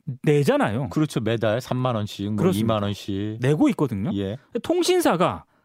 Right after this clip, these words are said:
Speaker 1: 콘텐츠 제공자에게 망 이용 대가를 또 청구를 하는 거는 "야, 이거는 이중부가 아니냐." 이렇게 이제 주장을 하고 있는 건데요. 지난달 오일에 국회 과방위 국정감사에 넷플릭스 코리아 관계자가 참석을 했거든요.
Speaker 2: 예.
Speaker 1: 망 사용료를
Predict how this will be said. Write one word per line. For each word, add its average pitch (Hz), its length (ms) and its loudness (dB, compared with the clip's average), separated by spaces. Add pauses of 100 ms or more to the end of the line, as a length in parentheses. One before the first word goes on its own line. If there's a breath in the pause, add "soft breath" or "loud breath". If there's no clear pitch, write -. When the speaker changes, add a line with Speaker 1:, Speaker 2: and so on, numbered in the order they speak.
Speaker 1:
콘텐츠 339 440 -2
제공자에게 190 720 0
망 143 360 0
이용 294 240 2
대가를 208 460 0
또 349 140 2
청구를 302 440 2
하는 147 220 2
거는 117 360 2 (320 soft breath)
"야, 120 100 -2
이거는 320 260 2
이중부가 285 560 4
아니냐." 151 380 2
이렇게 147 200 -2
이제 131 160 -2
주장을 143 380 -4
하고 156 180 -2
있는 120 160 -4
건데요. 98 460 -4 (520 loud breath)
지난달 302 500 4
오일에 202 360 2
국회 247 320 -2
과방위 220 540 0
국정감사에 160 960 -2
넷플릭스 233 480 -2
코리아 247 280 2
관계자가 160 680 0 (100)
참석을 277 400 0
했거든요. 101 500 -4
Speaker 2:
예. 104 280 0 (480 soft breath)
Speaker 1:
망 208 340 0
사용료를 247 800 2